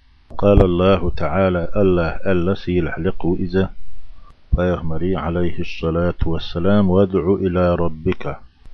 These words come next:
и нах хьайн Дела я кхайкха. И бохург, и цхьаъ варе кхайкха, цул тІехь цунна муьтІа хиларе кхайкха.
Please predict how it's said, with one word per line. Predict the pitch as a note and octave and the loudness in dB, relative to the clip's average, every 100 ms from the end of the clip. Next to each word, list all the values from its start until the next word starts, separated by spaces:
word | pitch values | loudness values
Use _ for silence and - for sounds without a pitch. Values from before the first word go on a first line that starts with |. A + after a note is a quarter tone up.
| - | -4
и | F2 | 0
нах | F2+ G#2+ - - - - - - | 4 2 0 -12 -18 -20 -20 -10
хьайн | - F#2 E2 | -4 -4 0
Дела | F#2+ G2 F2 | 0 2 0
я | F2+ | -4
кхайкха. | - F#2+ F2 - - - - _ - | -4 -4 -4 -4 -4 -4 -8 _ -4
И | G2 | -2
бохург, | F2+ E2+ G#2 A#2 - - - - - - | 0 2 0 -2 -10 -14 -14 -12 -10 -10
и | |
цхьаъ | - - - | -4 0 0
варе | G2+ F#3 E2+ - | 0 -2 -2 -4
кхайкха, | - G#2 A2 - A2 G#2 - - - - - - - | -2 0 0 0 -2 -2 -8 -14 -20 -20 -20 -14 -2
цул | G2+ F#2 | 0 0
тІехь | G#2 F2+ - - | -4 -4 -6 -8
цунна | F2 F2+ | -2 0
муьтІа | G2 - - | -2 -6 -8
хиларе | F2+ F2+ F#2+ | -6 -4 -4
кхайкха. | - - E2+ E2 - | -4 -4 -4 -4 -6